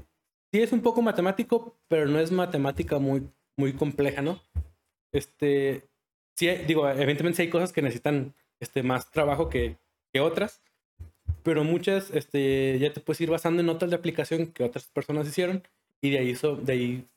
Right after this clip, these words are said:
te dan fórmulas y ya nomás tú las, las pasas, ¿no? A, a valores ya más físicos. Cal-, haces unos cálculos, no, no, creo que hasta ahorita no he hecho más que algunas, eh,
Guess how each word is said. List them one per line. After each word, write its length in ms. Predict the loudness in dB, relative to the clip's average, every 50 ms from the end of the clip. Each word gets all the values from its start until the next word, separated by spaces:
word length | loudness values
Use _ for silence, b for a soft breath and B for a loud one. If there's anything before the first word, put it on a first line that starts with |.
| _ _ _ -2
te 80 | -2
dan 160 | 0 0 0
fórmulas 420 | 0 0 2 2 2 0 0 -2 -2
y 100 | -2 0
ya 140 | 0 0 0
nomás 300 | 0 0 -2 -2 -4 -4
tú 140 | -4 -2
las, 280 | -2 -2 -2 -4 -6 _ _ _ _ _ _ _ _ _ _ _ _ -4
las 220 | -2 -2 -2 -4
pasas, 380 | _ _ -4 -2 -2 -2 -2 -2
¿no? 240 | -2 -2 -2 -2
A, 140 | -4 -6 -8 -6
a 120 | -4 -2
valores 380 | 0 2 2 0 0 0 -2 -2
ya 120 | -2 -2
más 240 | -2 -2 -2 -4 -6
físicos. 440 | -8 -8 -8 -8 -10 -12 -14 -14 _ _ -4 -4 -4 -4 -6 -8 _
Cal-, 200 | -4 -4 -4 -2 -2
haces 220 | -2 -2 -2 -2
unos 220 | -2 -2 -2 -2 -2
cálculos, 480 | -4 -2 0 0 0 0 0 -2 -4
no, 420 | -6 -4 -4 -4 -6 -6 -8 -10 _ _ _ -8 -8 -8 -8 _ _ _ _ _
no, 280 | -2 -2 0 -2 -4 -6 B B B B B _ _ _
creo 120 | -6 -2 -2
que 80 | -2
hasta 160 | 0 0 0
ahorita 200 | -2 0 0 0
no 80 | 0 0
he 20 |
hecho 140 | -2 -2 -2
más 280 | -2 0 -2 -4 -6 _ _ _ _
que 240 | -4 -2 -2 0
algunas, 480 | 0 0 0 0 0 -2 -2 -4 -10 _ _ _ _ _ _ _ _ _ _ _ _ _ -6
eh, 400 | -2 -2 0 -2 -2 -4 -6